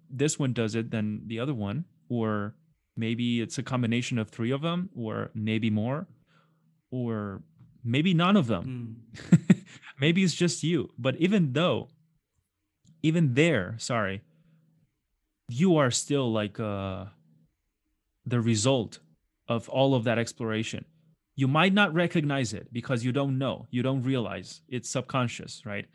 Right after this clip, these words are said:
Speaker 1: But think of, this is a discussion that I had with a friend of mine long ago. Like, he said, "You can't create anything new. Everything's invented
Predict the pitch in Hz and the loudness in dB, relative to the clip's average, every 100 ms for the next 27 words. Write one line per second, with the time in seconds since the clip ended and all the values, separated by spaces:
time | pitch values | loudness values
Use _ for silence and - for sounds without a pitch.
0 | _ _ _ _ - 120 123 110 - _ | _ _ _ _ -10 -4 -2 -4 -6 _
1 | _ _ _ _ _ _ _ _ _ _ | _ _ _ _ _ _ _ _ _ _
2 | _ - 196 208 165 143 175 160 127 120 | _ -2 0 0 -4 -4 -2 -2 -2 -2
3 | - 139 127 104 98 101 117 107 98 95 | -2 -2 -2 -2 -4 -2 -4 -2 -6 -4
4 | 110 104 95 92 92 101 95 92 98 - | -2 -2 -4 -4 -4 -4 -4 -4 -4 -6
5 | _ _ 107 104 - - _ _ _ - | _ _ -4 -4 -6 -20 _ _ _ -8
6 | 123 127 113 107 - _ _ _ _ _ | -4 0 0 0 -6 _ _ _ _ _
7 | _ 123 117 147 135 131 131 117 113 110 | _ -8 -4 -2 -2 0 0 0 0 -2
8 | 104 104 101 104 - _ _ _ _ _ | -2 -2 0 -2 -4 _ _ _ _ _
9 | _ _ _ _ 131 131 131 131 110 104 | _ _ _ _ 2 2 2 0 0 -2
10 | 101 101 - - | -4 -6 -8 -14